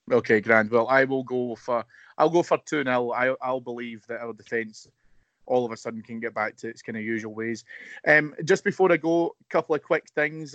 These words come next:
If you enjoy what you've heard tonight and you are not a subscriber on our Patreon site, why on earth not? Um, we have got some amazing shows on there. We have daily updates.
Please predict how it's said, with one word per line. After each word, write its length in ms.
If 140
you 80
enjoy 400
what 140
you've 100
heard 220
tonight 300
and 140
you 200
are 100
not 420
a 60
subscriber 540
on 320
our 160
Patreon 440
site, 280
why 360
on 140
earth 280
not? 300
Um, 600
we 120
have 140
got 180
some 140
amazing 420
shows 340
on 200
there. 300
We 140
have 140
daily 280
updates. 640